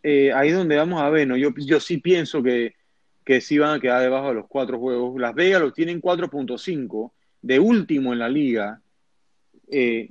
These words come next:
yo creo que sí es así como Las Vegas lo tiene. Para mí van a ser el peor equipo de la liga. Van a draftear de primero y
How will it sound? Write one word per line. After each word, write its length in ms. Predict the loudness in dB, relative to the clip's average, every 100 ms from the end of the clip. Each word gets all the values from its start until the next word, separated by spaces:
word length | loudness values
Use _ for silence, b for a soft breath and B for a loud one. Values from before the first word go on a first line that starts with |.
| 2
yo 160 | 2
creo 220 | 4 4 2
que 80 |
sí 160 | 2 2
es 80 | 2
así 260 | 0 -4
como 160 | -2 0
Las 140 | 0
Vegas 160 | 2 2
lo 100 | 2
tiene. 320 | -2 -4 -4
Para 120 | -6
mí 100 | -4
van 140 | -2 -2
a 40 |
ser 140 | -4 -6
el 120 | -2
peor 260 | 0 0
equipo 240 | 0 -2 -6
de 60 |
la 80 | -6
liga. 400 | -8 -10 -8 -8 -8 _ _ _ _ _
Van 200 | 0 4
a 80 | 4
draftear 540 | 2 0 0 4 6
de 60 | 4
primero 680 | 0 -2 -2 0 -2 -8 _
y 560 | -6 -4 -2 -2 -4 -8